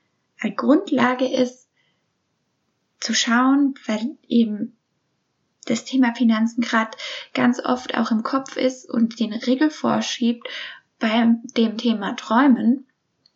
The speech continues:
ähm, erstmal zu schauen, okay, was ist es eigentlich, was ich haben möchte? Und dann raussuchen,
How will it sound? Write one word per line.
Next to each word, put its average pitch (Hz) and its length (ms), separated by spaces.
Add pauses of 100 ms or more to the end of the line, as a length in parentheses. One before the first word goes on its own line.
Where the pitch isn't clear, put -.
(260)
ähm, 208 600
erstmal 262 400
zu 247 140
schauen, 220 260
okay, - 360 (420)
was 240 400 (160)
ist 285 260
es 320 140
eigentlich, 233 320
was 190 140
ich - 200
haben 254 220
möchte? 349 340 (460)
Und 233 280
dann 240 400 (240)
raussuchen, 220 760